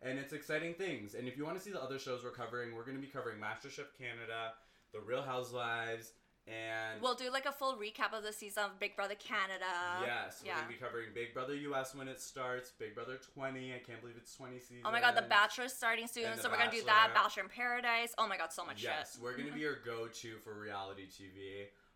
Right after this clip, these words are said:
Speaker 1: Um, I'm Anil Joshua, so you can follow and Insta stalk me at A N E A L Joshua on Instagram and Twitter.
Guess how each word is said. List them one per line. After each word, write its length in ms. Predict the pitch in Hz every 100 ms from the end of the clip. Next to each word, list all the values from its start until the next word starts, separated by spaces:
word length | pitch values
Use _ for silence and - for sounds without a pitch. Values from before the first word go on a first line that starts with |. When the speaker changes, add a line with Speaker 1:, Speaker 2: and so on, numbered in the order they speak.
| _
Speaker 1:
Um, 480 | 107 113 113 113 113 -
I'm 160 | 120 160
Anil 240 | 190 190
Joshua, 420 | 143 196 180 165 165
so 60 |
you 100 | 139
can 180 | 147 170
follow 300 | 170 143 147
and 100 | 139
Insta 280 | 131 139 131
stalk 320 | - 131 127
me 320 | 131 123 123
at 300 | 117 127 135 120
A 220 | 135 143
N 180 | 131 127
E 220 | 123 123
A 160 | 120 107
L 240 | 113 113
Joshua 680 | 110 113 113 120 110 107 107 -
on 220 | 131 143
Instagram 460 | 127 - 120 117 -
and 180 | 131 135
Twitter. 480 | 127 110 107 107